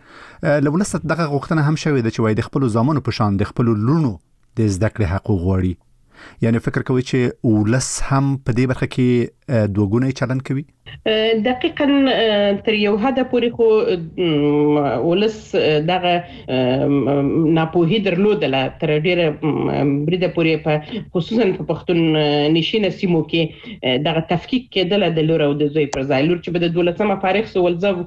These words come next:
Speaker 2: ودیږي، د بل کور ته ځي. څه وکم چې تحصیل پې باندې وکمه؟ خو زوی ته به بیا زر زمینه سازي کوله چې تر څو تحصیل وکړي، لوړ عالي تحصیلات ته زمینه ورته مساعد کړي. و زه دغو نه چې ځان پوه سوی ده، دغو نه یې بس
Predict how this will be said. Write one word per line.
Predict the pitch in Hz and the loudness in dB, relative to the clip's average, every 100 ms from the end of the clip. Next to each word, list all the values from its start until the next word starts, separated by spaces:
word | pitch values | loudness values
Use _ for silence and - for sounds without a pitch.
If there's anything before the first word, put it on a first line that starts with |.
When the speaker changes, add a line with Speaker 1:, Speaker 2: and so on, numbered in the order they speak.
| - - 185 | -10 -4 0
Speaker 2:
ودیږي، | 185 196 220 208 - | 2 2 0 -2 -2
د | |
بل | 185 196 | -2 -2
کور | 220 208 | 0 -2
ته | 175 | 0
ځي. | 160 165 151 - - | 0 0 -2 -6 -2
څه | 220 | 0
وکم | 147 175 | 2 0
چې | 170 175 | -2 -2
تحصیل | 160 160 160 | -4 -2 -2
پې | 160 | 0
باندې | 151 160 160 | 0 2 2
وکمه؟ | 156 151 147 147 147 - - | 0 -2 -2 -2 -4 -14 -4
خو | 190 | -2
زوی | 180 220 | 0 -2
ته | 214 | -2
به | 170 170 | 0 0
بیا | 170 | 0
زر | 170 196 185 | 0 -2 -2
زمینه | 175 180 175 | 0 2 0
سازي | - 165 202 | -2 -4 -4
کوله | 196 175 165 | -2 0 0
چې | 156 - | 0 -4
تر | - | -6
څو | - 165 | -4 -2
تحصیل | 151 - 165 | -2 -2 0
وکړي، | 156 151 160 156 | 0 0 0 2
لوړ | 160 156 - | 2 -2 -2
عالي | 156 170 | -2 0
تحصیلات | 147 147 160 151 - 147 | -2 -2 -2 -2 -4 -8
ته | 147 - - | -8 -12 -6
زمینه | 170 175 165 147 | 0 2 2 2
ورته | 147 147 | 0 0
مساعد | 147 147 147 156 | 0 0 0 0
کړي. | - - _ - | -6 -20 _ -2
و | 190 | -2
زه | 185 220 | 0 0
دغو | 214 202 233 | 0 0 0
نه | 226 | 0
چې | 202 | -2
ځان | 180 208 220 196 - | -2 0 0 -2 -2
پوه | 196 | -2
سوی | 220 220 185 | 0 0 2
ده، | 175 | 0
دغو | 175 196 | 0 0
نه | 208 160 | 0 0
یې | |
بس | 165 | -2